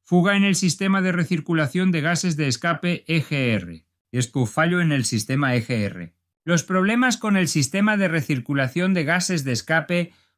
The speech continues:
pueden llevar a un aumento de las emisiones de nox y un rendimiento deficiente del motor. Provoca sobrecalentamiento y pérdida de potencia, con la consiguiente activación de la luz de advertencia del motor.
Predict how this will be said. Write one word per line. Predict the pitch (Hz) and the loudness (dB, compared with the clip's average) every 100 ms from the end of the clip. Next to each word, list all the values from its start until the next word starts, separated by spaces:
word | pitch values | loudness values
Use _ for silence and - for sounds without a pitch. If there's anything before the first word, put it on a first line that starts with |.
| _ | _
pueden | - 190 226 226 | -2 0 2 2
llevar | 185 156 185 202 | 2 4 2 2
a | 190 | 2
un | 175 196 | 2 2
aumento | 190 180 202 208 214 | 4 2 2 2 0
de | 202 | 0
las | 170 147 151 | 0 0 2
emisiones | 139 123 180 196 196 | 0 0 0 2 2
de | 165 139 | 2 2
nox | 151 202 202 - _ _ _ - | 2 0 -2 -10 _ _ _ -4
y | 147 | 0
un | 190 208 | 2 2
rendimiento | 220 202 156 165 196 190 196 | 4 4 4 4 2 2 2
deficiente | 170 127 131 - 160 170 180 | 0 0 -2 0 0 2 0
del | 160 135 | 0 0
motor. | 123 101 120 98 _ _ _ _ - | 0 -2 -4 -4 _ _ _ _ -2
Provoca | 139 170 190 214 | 2 2 2 2
sobrecalentamiento | 196 185 175 165 156 147 151 156 202 196 | 2 2 2 2 2 2 2 2 2 2
y | 185 | 0
pérdida | 175 175 185 170 | 0 0 0 2
de | 151 | 0
potencia, | 139 110 123 107 104 92 82 _ _ _ _ - | -2 -2 -2 -2 -6 -8 -10 _ _ _ _ -8
con | 127 | -2
la | 131 | 0
consiguiente | 123 135 143 135 185 196 | 0 0 2 2 2 0
activación | 196 190 160 143 175 185 | -2 0 0 2 0 0
de | 175 | 2
la | 147 | 2
luz | 160 196 | 2 0
de | 175 | 0
advertencia | 160 135 117 156 160 180 156 | 0 0 -2 0 -2 0 -2
del | 127 | 0
motor. | 110 98 104 90 - | 0 -2 -4 -8 -10